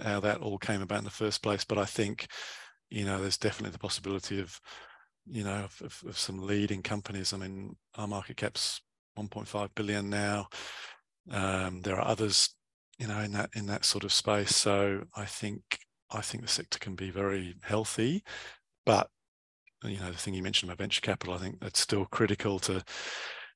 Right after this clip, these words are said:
to do the hard yards early on to get it to the point where it can then be supported in the public markets. I still think that's critical, and hopefully,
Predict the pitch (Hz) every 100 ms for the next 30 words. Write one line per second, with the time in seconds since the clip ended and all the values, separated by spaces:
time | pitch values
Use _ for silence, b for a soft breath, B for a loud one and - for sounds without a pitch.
0 | - 123 131 131 123 123 107 123 120 110
1 | 117 113 110 - 123 113 110 110 110 104
2 | - - 107 113 - 95 - 101 104 95
3 | 101 98 95 92 87 - 95 90 90 104
4 | - 101 98 98 - - - 107 98 98
5 | - - - - 117 104 - 101 131 180
6 | - 98 92 92 92 - B B B B
7 | _ _ - 127 - - 101 98